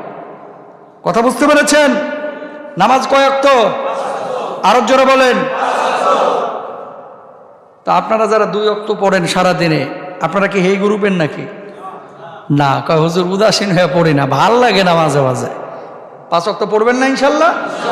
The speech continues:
সবাই পড়বেন তো? কোরআনে পাঁচ ওয়াক্তের কথাই বলেছেন আল্লাহ তাআলা, আর হাদিসে তো আছেই। যারা এক ওয়াক্ত নামাজ আ-, কাজা করবে, কত বছর জাহান্নামের আগুনে জ্বলা লাগবে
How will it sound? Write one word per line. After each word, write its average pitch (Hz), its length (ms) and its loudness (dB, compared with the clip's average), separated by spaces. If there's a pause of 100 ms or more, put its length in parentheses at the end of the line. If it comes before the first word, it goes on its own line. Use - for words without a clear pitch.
(760)
সবাই 247 280 2
পড়বেন 277 380 4
তো? 262 240 4 (1300)
কোরআনে 202 340 0
পাঁচ 214 280 -2
ওয়াক্তের 196 320 -6
কথাই 202 300 -2
বলেছেন 170 440 -6
আল্লাহ 139 240 -6
তাআলা, - 220 -10
আর 196 60 0
হাদিসে 254 400 2
তো 285 100 2
আছেই। 196 340 0 (880)
যারা 165 240 2
এক 247 480 2
ওয়াক্ত 254 240 0
নামাজ 214 480 2
আ-, 190 140 2 (180)
কাজা 180 320 2
করবে, 160 420 -2 (160)
কত 190 220 0
বছর 262 400 2
জাহান্নামের 294 520 4
আগুনে 254 260 4
জ্বলা 226 200 4
লাগবে 175 380 0